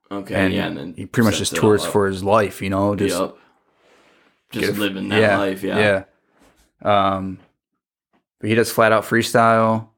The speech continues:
Speaker 2: Um, there's a dude in New Jersey, Dialed Action Sports.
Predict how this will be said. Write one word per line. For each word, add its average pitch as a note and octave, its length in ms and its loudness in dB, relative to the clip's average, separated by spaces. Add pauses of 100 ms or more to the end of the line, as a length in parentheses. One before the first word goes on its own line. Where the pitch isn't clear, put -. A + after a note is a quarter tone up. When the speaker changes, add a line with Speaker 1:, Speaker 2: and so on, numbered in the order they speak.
(1040)
Speaker 2:
Um, F#2 840 -4 (240)
there's G#2 160 -4
a G2 40 -6
dude G#2 200 -2
in G2+ 80 -2
New G2 80 -4
Jersey, G#2 640 0 (260)
Dialed G2+ 240 2
Action G#2 220 -2
Sports. G#2 720 0